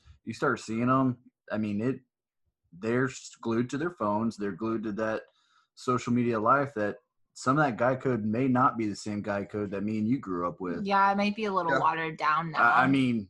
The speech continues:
Speaker 1: I, I'm with you. Guy code to me was always, "Look, if you did something wrong to me,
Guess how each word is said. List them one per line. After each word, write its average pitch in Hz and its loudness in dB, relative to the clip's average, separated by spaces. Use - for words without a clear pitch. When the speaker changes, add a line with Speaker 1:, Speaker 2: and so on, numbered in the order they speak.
Speaker 1:
I, 104 6
I'm 147 6
with 131 0
you. 98 -8
Guy 127 0
code 135 -2
to 120 -4
me 117 -2
was 104 -10
always, 110 -2
"Look, 110 -4
if - -12
you 127 0
did 131 0
something 131 2
wrong 127 2
to 123 -4
me, 131 0